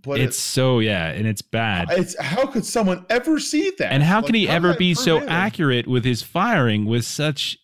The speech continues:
Speaker 2: just unreliable vision?
Speaker 1: He's just looking at boxes.
Speaker 2: Yeah, it's,
Speaker 1: So,
Speaker 2: yeah, it's not
Speaker 1: how
Speaker 2: very
Speaker 1: does he,
Speaker 2: good.
Speaker 1: how do, so my question to you, Jeffrey, is how does he see a freaking thing? So.
Speaker 2: Um, well,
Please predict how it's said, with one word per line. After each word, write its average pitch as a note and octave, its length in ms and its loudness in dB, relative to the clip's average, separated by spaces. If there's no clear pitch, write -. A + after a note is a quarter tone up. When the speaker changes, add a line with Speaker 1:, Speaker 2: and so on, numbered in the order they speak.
Speaker 2:
just D3 380 -6
unreliable C3+ 760 2
vision? F2 480 -4
Speaker 1:
He's - 200 -18
just - 240 -12
looking E4+ 160 -2
at G3 160 -2
boxes. A3+ 480 -4
Speaker 2:
Yeah, E2 380 -2
it's, C3+ 200 0
Speaker 1:
So, D3 520 -6
Speaker 2:
yeah, E2 300 -6
it's G#2+ 160 -4
not G2 140 0
Speaker 1:
how - 60 0
Speaker 2:
very C4+ 100 -4
Speaker 1:
does B3+ 100 -6
he, - 60 -6
Speaker 2:
good. D#3+ 40 -10
Speaker 1:
how G3 80 0
do, G3+ 180 -6
so - 100 -10
my F3 140 -6
question G#3 260 -6
to F3+ 60 -6
you, E3 80 -4
Jeffrey, G2+ 320 -8
is F#2+ 200 -12
how C#3+ 120 -6
does A3+ 160 -4
he A3 100 -2
see G3 200 -4
a D#3+ 60 0
freaking D3 380 -8
thing? E2+ 220 -10
So. E3 200 -14
Speaker 2:
Um, F#2+ 680 0
well, G2 260 -4